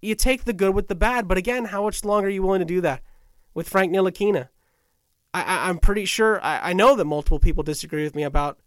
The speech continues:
whether or not they should bring him back after this season.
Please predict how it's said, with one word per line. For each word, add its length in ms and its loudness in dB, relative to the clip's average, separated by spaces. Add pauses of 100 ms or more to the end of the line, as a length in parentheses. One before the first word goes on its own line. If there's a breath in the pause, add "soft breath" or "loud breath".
(400)
whether 220 0
or 40 0
not 160 0
they 100 -2
should 400 -8 (400)
bring 240 0
him 160 0
back 300 0
after 240 -6
this 200 -8
season. 480 -10